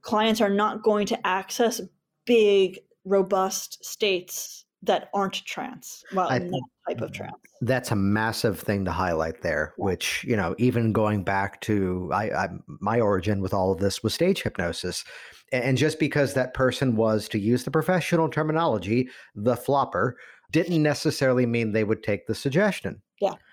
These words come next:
Speaker 2: The same as here's the person who is one step away from drooling, and I need to stop using the terminology of they've now turned into yogurt splattered in the chair.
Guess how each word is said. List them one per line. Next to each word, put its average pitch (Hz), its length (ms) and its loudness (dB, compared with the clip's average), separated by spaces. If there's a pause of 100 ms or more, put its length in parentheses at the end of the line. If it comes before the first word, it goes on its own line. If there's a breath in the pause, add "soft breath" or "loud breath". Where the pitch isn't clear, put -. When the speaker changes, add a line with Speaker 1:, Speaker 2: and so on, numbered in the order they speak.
(140 soft breath)
Speaker 2:
The 123 80 0
same 139 320 2
as 120 280 2
here's 135 340 0
the 135 60 0
person 127 500 0
who 120 300 4
is 107 420 0
one 117 240 0
step 117 300 -2
away 110 280 2
from 104 400 -4
drooling, 110 560 2
and 95 80 -2
I 95 60 -2
need 127 160 0
to 123 60 -8
stop 139 300 0
using 107 280 0
the 104 80 -2
terminology 107 720 -2
of 95 240 0 (300 loud breath)
they've 107 160 0
now 113 160 0
turned 110 320 -2
into 101 240 0
yogurt 120 440 2
splattered 107 480 -2
in 95 120 -2
the 87 80 -6
chair. 110 500 0